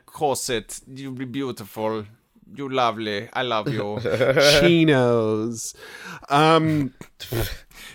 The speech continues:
Speaker 1: Chinos, but made of sponges. Kitchen sponges. <laughs>
Speaker 2: I,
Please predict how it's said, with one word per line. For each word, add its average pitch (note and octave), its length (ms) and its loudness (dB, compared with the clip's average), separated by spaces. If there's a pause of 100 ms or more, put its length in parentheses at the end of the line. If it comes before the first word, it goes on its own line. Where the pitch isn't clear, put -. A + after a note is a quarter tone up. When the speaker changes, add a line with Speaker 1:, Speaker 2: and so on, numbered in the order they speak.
Speaker 1:
Chinos, D#3+ 480 0
but D3 200 -4
made C#3 220 -2
of A2+ 80 -10
sponges. A#2 840 -4 (140)
Kitchen F3 340 2
sponges. A#2 960 2
<laughs> - 40 0 (1400)
Speaker 2:
I, E3+ 380 8